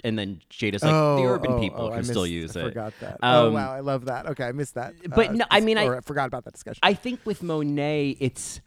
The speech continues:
Speaker 1: it, it's interesting 'cause it, I, I, I think in this case, she has a brand that to me reads more as, like, they're representing a certain, representing Queens and Brooklyn and, and the Caribbean and kind of that, like,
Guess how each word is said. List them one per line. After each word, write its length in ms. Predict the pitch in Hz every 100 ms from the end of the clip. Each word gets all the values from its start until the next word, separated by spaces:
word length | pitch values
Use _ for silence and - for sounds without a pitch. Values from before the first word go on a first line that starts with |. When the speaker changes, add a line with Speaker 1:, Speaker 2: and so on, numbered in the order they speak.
| _ _ _ _ _ _ _
Speaker 1:
it, 180 | - 147 -
it's 200 | 156 -
interesting 420 | 175 185 156 143
'cause 160 | 147 131
it, 100 | -
I, 120 | 120 143
I, 140 | 143 -
I 80 | 127
think 280 | 160 147 139
in 140 | 113
this 180 | 156 -
case, 320 | - 113 101
she 220 | - -
has 240 | 175 190 160
a 80 |
brand 760 | 107 - 107 113 113 113 107 -
that 240 | 104 90 _ _ _ _ -
to 160 | 135
me 600 | 110 117 147 147 110 101
reads 300 | 95 101 98
more 180 | 107 101
as, 100 | 98
like, 200 | 98 -
they're 160 | 104 107 98
representing 600 | 110 127 127 110 101 95
a 60 |
certain, 400 | - - 104 92 - -
representing 480 | 160 127 135 131 135
Queens 560 | 180 170 127 107 101
and 200 | 120 123
Brooklyn 500 | 120 170 - 113 104
and, 180 | 104 110 117
and 360 | 120 123 123 - -
the 80 | -
Caribbean 480 | 139 170 185 143 120
and 100 | 120
kind 200 | 135 135
of 140 | 104
that, 220 | 98 127 120
like, 300 | 110 -